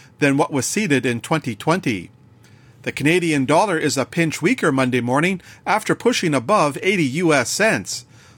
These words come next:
The loonie is at seventy-nine point nine two compared to Friday's close of seventy-nine point nine eight.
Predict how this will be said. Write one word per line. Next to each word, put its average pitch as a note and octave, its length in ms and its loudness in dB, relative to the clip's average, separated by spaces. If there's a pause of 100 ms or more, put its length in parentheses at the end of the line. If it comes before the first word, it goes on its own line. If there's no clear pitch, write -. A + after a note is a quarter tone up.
The B2 120 0
loonie F3 340 4
is D3+ 180 0
at C#3 180 0
seventy-nine E3+ 680 0
point C3+ 260 -2
nine D#3 320 0
two F3 400 0 (240)
compared G3+ 380 0
to D#3+ 80 0
Friday's A#3+ 400 2
close D3 320 0
of B2 140 0
seventy-nine D3 640 0
point B2 260 -4
nine A#2+ 240 -2
eight. B2 340 -4